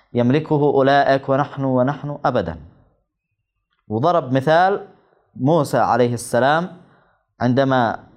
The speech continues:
بالنسبة لفرعون، عندما أخبره الكهان والمنجمون أن زوال ملكه سيكون على يد طفل من بني إسرائيل يولد، فقام بقتل كل طفل، بقتل ال-، ال-، الأطفال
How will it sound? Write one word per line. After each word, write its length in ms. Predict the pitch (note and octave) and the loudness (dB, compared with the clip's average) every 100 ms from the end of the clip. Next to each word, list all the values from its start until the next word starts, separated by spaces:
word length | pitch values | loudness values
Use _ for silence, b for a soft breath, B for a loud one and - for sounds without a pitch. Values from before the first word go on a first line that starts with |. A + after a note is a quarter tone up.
| _ _ | _ _
بالنسبة 460 | G#2 A2 C#3 D3 C#3+ | -6 -2 -2 -2 -2
لفرعون، 440 | C#3 B2+ B2+ C#3+ B2+ | -2 0 0 0 0
عندما 320 | B2 B2+ B2+ | 0 0 0
أخبره 360 | C#3+ D3 D3 C#3 | -2 0 0 0
الكهان 440 | C3 B2+ C#3+ D3+ | -2 -2 -2 0
والمنجمون 680 | C3+ B2+ B2 A2+ B2+ D3+ C3+ | 0 0 0 -2 -2 0 0
أن 160 | B2+ A2+ | -2 0
زوال 400 | C3 D3 D3 C#3 | 2 2 2 0
ملكه 380 | D3 C#3+ C3+ | -2 0 0
سيكون 440 | C3 B2+ B2 B2 D3 | 0 2 0 0 0
على 360 | A2 B2 A#2+ | 0 2 2
يد 260 | D3 C3+ B2+ | 2 0 0
طفل 400 | D#3+ D#3+ B2+ G2 b b b b b b _ | -2 -2 -4 -4 b b b b b b _
من 220 | A2 B2 | 0 2
بني 280 | A#2 E3 D#3+ | 2 0 0
إسرائيل 580 | D3+ - C3+ C3+ E3 C#3+ | -4 -2 0 2 2 4
يولد، 540 | C#3+ E3+ D#3+ E3+ E3+ - - | 4 4 2 0 -4 -18 -6
فقام 520 | C3 E3 F#3+ D#3 C#3 | 0 2 2 2 0
بقتل 520 | B2 A#2+ E3+ E3+ D3+ | 0 0 0 0 -2
كل 460 | C#3+ G#3 G3 D#3 D3 | 0 0 2 0 2
طفل، 480 | F#3 F3+ F#3 G3 F#3+ | 0 0 0 0 -6
بقتل 380 | - A#2+ - D#3+ | -8 -2 -2 0
ال-، 140 | D3 B2+ | 0 2
ال-، 220 | C#3 - | 0 0
الأطفال 560 | B2+ C3 - F3 F#3+ | 0 -2 -2 0 0